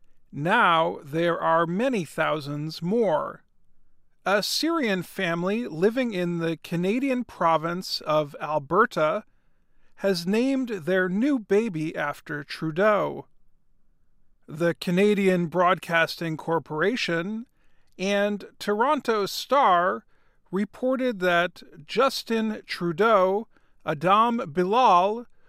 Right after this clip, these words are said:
was born last Thursday. He weighed about three point five kilograms. The baby's parents,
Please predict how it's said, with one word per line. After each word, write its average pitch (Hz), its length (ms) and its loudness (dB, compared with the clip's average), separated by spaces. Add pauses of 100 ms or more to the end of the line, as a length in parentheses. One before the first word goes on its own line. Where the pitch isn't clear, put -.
(140)
was 185 260 0
born 220 560 0 (100)
last 190 600 0 (120)
Thursday. 170 840 -2 (760)
He - 240 -6
weighed 202 420 2
about 170 480 2
three 254 460 -6
point 214 420 -8
five 214 560 -2
kilograms. 151 1120 -4 (1500)
The 185 300 2
baby's 202 480 2
parents, - 920 0